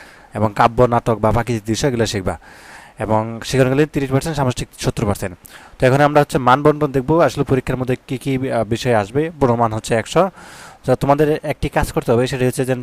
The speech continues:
চারুকলা অথবা হচ্ছে সঙ্গীত বা নৃত্য, অভিনয়, যন্ত্রসঙ্গীত, যে কোনো একটি বি-, বিভাগের হচ্ছে কা-, ব্যবহারিক একটা কাজ থাকবে, সেটা করতে পারলে হচ্ছে বিশ নম্বর পাবা। বন্ধু খাতা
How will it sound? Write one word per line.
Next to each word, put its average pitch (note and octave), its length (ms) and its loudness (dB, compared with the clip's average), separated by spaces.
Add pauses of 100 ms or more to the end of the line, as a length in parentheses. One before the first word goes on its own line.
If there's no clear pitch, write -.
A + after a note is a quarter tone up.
চারুকলা C#3+ 520 2 (300)
অথবা B2+ 220 4
হচ্ছে B2+ 180 2
সঙ্গীত C3 400 -2
বা A#2+ 140 0
নৃত্য, C3 280 -2
অভিনয়, B2 380 2 (360)
যন্ত্রসঙ্গীত, A#2+ 680 0
যে C3 140 2
কোনো C#3 180 0
একটি C3+ 240 -2
বি-, C3 260 -2
বিভাগের A#2+ 380 2
হচ্ছে A#2+ 220 -4
কা-, C3 100 -6
ব্যবহারিক B2 600 0
একটা - 180 -6
কাজ C3+ 180 -2
থাকবে, C#3 340 -2 (300)
সেটা B2+ 180 2
করতে D3 240 4
পারলে D3 180 4
হচ্ছে D3 220 2
বিশ B2 240 -2
নম্বর A#2 160 2
পাবা। G#2 300 2 (400)
বন্ধু B2+ 280 4
খাতা C#3+ 320 4